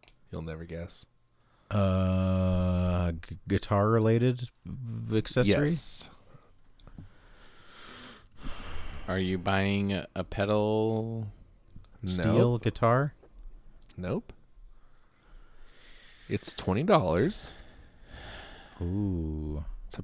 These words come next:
Speaker 1: part.
Speaker 3: Oh, you're, are you buying, uh, mus-, music?
Speaker 2: Oh, a, a Bojangles? You buying a
Speaker 1: It is a Mustang bridge.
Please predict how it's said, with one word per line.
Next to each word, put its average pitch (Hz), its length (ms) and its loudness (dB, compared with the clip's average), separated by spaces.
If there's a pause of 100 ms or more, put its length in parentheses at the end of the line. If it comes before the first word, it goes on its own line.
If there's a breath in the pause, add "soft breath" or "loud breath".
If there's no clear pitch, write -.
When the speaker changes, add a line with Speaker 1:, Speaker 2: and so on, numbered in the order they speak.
Speaker 1:
part. 131 380 2
Speaker 3:
Oh, 143 180 4
you're, 95 260 0 (720 soft breath)
are 92 120 -6
you 95 100 -4
buying, 92 680 -2 (120)
uh, 90 340 -2
mus-, 92 380 -4 (120)
music? 95 160 0
Speaker 2:
Oh, 95 380 4 (140)
a, 95 80 0
a 90 40 0
Bojangles? 101 960 4
You 104 80 -4
buying 95 280 2
a 90 240 2 (1700 soft breath)
Speaker 1:
It 101 200 2
is 101 420 6
a 90 320 2
Mustang 90 720 0
bridge. 65 760 -4